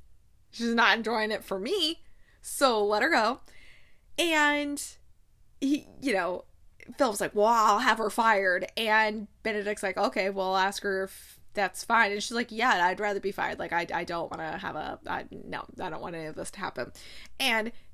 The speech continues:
he's like, "All right, you know, let's go." <laughs> Oh my God, I love it. Um, and at one point, though, Benedict's like, "Let her go.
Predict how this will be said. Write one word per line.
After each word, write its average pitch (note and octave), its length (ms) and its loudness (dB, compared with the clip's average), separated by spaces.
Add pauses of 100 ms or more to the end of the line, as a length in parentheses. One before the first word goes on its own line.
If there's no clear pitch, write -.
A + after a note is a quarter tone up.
(200)
he's B3+ 320 -4
like, A3 140 0
"All B3+ 60 4
right, F#3+ 200 2
you F3 80 -12
know, E3+ 120 -10
let's F3 200 -8
go." E3+ 240 -4 (140)
<laughs> C#4+ 80 4 (2250)
Oh - 80 -14
my - 80 -14
God, - 160 -10
I - 120 -8
love - 180 -6
it. - 120 -8 (400)
Um, D4+ 280 2 (360)
and E4+ 120 6
at - 80 0
one F4 160 4
point, D#4+ 240 -4
though, A#3 200 2 (920)
Benedict's C4 400 0
like, G#3+ 160 -4
"Let G#3+ 260 2
her D#4 140 -2
go. A#3 400 4